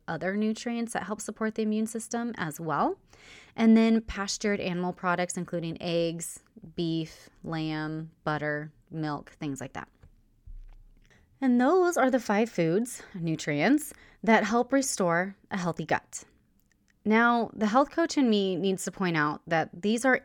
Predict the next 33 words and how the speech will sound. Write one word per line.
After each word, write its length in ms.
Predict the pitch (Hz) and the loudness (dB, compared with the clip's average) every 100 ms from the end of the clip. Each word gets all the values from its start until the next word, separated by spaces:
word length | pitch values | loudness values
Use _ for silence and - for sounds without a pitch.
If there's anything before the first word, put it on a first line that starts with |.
| - | 2
in 160 | 214 | 2
addition 800 | 208 170 170 151 190 202 277 311 - - | 4 2 -2 0 -2 0 0 -2 -8 0
to 140 | 208 | 4
a 80 | 175 | 4
healthy 380 | 175 160 165 147 | 2 -2 -2 -2
diet. 480 | 127 101 - - - _ _ - _ | -2 -2 -6 -14 -20 _ _ -20 _
You 120 | 196 208 | -4 0
can't 340 | 277 370 415 | 4 4 4
eat 160 | 294 277 | 2 2
a 60 | |
bunch 240 | 214 214 254 | 4 2 2
of 80 | |
crap 500 | - 208 156 120 - _ | 2 6 6 4 -2 _
and 120 | 196 185 | 0 2
hope 240 | 220 226 | 2 0
that 120 | - | -4
some 220 | - 175 | -4 -4
bone 300 | 156 202 240 | 2 2 4
broth, 340 | 226 214 208 208 | 6 6 6 2
yogurt, 540 | 180 190 185 180 180 | 4 4 4 0 0
and 140 | 185 175 | -4 -4
omega-three 560 | 170 170 170 170 165 | -2 0 -2 -2 -4
supplement 640 | 175 202 - 233 254 277 262 _ - - - - | -2 -2 0 0 2 0 -4 _ -20 -20 -20 2
will 160 | 196 | 4
do 180 | 180 190 | 4 2
some 220 | 175 165 | 2 0
magic, 540 | 156 147 143 - - - _ _ _ _ _ - | 0 0 -4 -10 -14 -20 _ _ _ _ _ -8
okay? 340 | 156 147 151 156 | -4 -4 -6 -8
That's 260 | - - - | -16 -14 -6
not 400 | 165 156 151 - _ _ | -2 0 0 -4 _ _
how 260 | - - 160 | -12 -6 -4
this 280 | 143 143 - | -4 -6 -8
works. 500 | - - - - - | -8 -8 -10 -16 -16